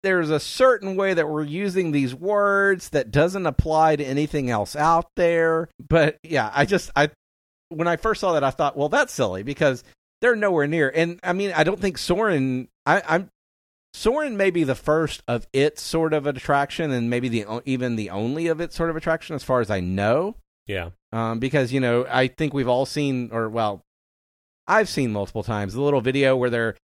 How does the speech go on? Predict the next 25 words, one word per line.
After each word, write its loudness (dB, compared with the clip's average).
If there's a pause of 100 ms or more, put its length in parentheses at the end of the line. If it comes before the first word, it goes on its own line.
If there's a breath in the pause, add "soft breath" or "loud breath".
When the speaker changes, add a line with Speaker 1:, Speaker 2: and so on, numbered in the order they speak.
(200)
Speaker 1:
you -4
know, 0
talking 0
about 2
it -2
and -8
they, 0
you -6
know, 0
they're 0
showing 0
where 2
the -2
Imagineer 0
built -2
the -4
Erector -2
set -2
and -10
came 0
Speaker 2:
Uh-huh. 0
Speaker 1:
up -4
with -6
the -4
idea 0